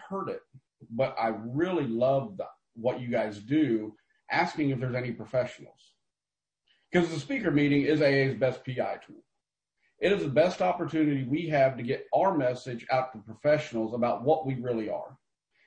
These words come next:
And, and so, you know, at my, one of my old home groups, uh, we met in a church, and we, every month we'd send a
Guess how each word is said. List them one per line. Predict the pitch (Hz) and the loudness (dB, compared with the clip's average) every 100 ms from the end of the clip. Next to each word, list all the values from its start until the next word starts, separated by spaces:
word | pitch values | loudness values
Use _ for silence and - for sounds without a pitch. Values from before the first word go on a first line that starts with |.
| - | 0
And, | 135 151 | 4 6
and | 151 147 | 6 4
so, | 139 165 160 156 - _ _ _ _ _ - - - | 6 4 4 0 -14 _ _ _ _ _ -20 -18 -6
you | 156 165 | 4 8
know, | 165 165 | 10 10
at | |
my, | 156 156 | 8 6
one | 156 | 8
of | 160 | 8
my | 147 | 10
old | 143 131 | 8 8
home | 165 151 | 6 6
groups, | 135 113 123 | 2 -4 -2
uh, | 120 113 117 | 2 4 4
we | 135 | 4
met | 139 135 | 4 4
in | 120 | -2
a | |
church, | 113 147 120 - - | -6 -4 -4 -8 -6
and | 123 123 | -4 0
we, | 156 156 - _ _ - | 0 0 -6 _ _ 2
every | 151 185 | 2 4
month | 165 156 139 | 4 4 4
we'd | 135 135 | 0 0
send | - 151 135 | 2 2 2
a | 123 120 117 | 0 0 -2